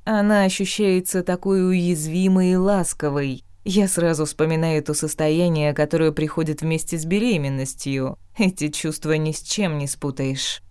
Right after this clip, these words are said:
Осознание того, что в тебе зарождается жизнь, пусть и ещё размером с горошину, бесценно и прекрасно.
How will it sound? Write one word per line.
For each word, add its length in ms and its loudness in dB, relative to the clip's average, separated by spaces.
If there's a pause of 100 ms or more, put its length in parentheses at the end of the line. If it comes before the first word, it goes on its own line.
(160)
Осознание 760 4
того, 240 0
что 180 -2
в 60 -8
тебе 240 0
зарождается 720 2
жизнь, 680 0
пусть 320 -4
и 40 2
ещё 260 0
размером 500 2
с 60 -4
горошину, 920 0
бесценно 840 2
и 40 0
прекрасно. 1000 -2